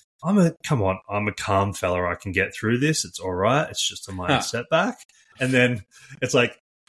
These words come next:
Speaker 1: "Wait, I have to wait again. Oh my God, I'm still waiting." And the, the frustration <laughs> just slowly builds. <laughs>
Speaker 2: Good.
Speaker 1: So that happened. And I didn't message you until, like, three quarters of the way through. So what originally happened was, so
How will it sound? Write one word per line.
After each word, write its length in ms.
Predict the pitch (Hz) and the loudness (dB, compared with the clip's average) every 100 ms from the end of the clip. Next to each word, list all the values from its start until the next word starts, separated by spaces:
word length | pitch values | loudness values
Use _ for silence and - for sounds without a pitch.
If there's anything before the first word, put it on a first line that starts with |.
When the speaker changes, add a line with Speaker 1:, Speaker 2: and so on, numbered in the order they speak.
| - | 0
Speaker 1:
"Wait, 180 | 131 | 0
I 60 | 110 | 2
have 180 | 107 117 | 0 -2
to 80 | 120 | 2
wait 200 | 110 101 | 2 2
again. 420 | 98 92 104 160 - _ _ | 2 2 2 0 -4 _ _
Oh 160 | 131 113 | -2 -2
my 120 | 113 | 0
God, 140 | 123 | 2
I'm 120 | 113 98 | 0 -2
still 260 | - 120 | -2 0
waiting." 380 | 101 98 123 156 | 2 2 2 0
And 120 | 120 | -2
the, 140 | 110 104 | -4 -6
the 80 | - | -12
frustration 640 | - 110 - 120 101 180 | -4 -2 0 0 2 2
<laughs> 20 | |
just 320 | 139 156 131 - | 2 0 -2 -2
slowly 360 | 107 110 113 101 | 0 0 0 0
builds. 500 | 98 104 156 - - | 0 0 0 -2 2
<laughs> 840 | 254 - _ _ _ - - - | 0 0 _ _ _ -16 -16 -14
Speaker 2:
Good. 200 | - 98 | -2 -2
Speaker 1:
So 100 | 85 | 0
that 220 | 113 113 101 | 2 2 2
happened. 380 | 101 - 95 101 | 0 0 -4 -4
And 200 | 104 - | -6 -4
I 80 | 104 | 0
didn't 220 | 110 131 | 0 0
message 320 | 107 90 104 95 | -2 -4 -6 -4
you 80 | |
until, 260 | 95 90 104 | -4 -2 -2
like, 160 | 90 82 | -2 -2
three 200 | 101 90 | -4 0
quarters 280 | - 95 | 0 0
of 60 | 90 | 0
the 60 | 87 | 0
way 140 | 82 | -2
through. 260 | - 98 82 | -2 -4 -2
So 180 | - | 0
what 240 | 107 160 - - | 4 4 2 -4
originally 460 | 101 104 104 92 | -2 0 -2 -4
happened 360 | 80 104 110 95 | -2 -4 -4 -6
was, 360 | 78 85 - - _ _ _ _ _ _ _ _ _ _ _ - _ _ _ | -6 -8 -12 -16 _ _ _ _ _ _ _ _ _ _ _ -14 _ _ _
so 340 | - 123 104 | -2 2 2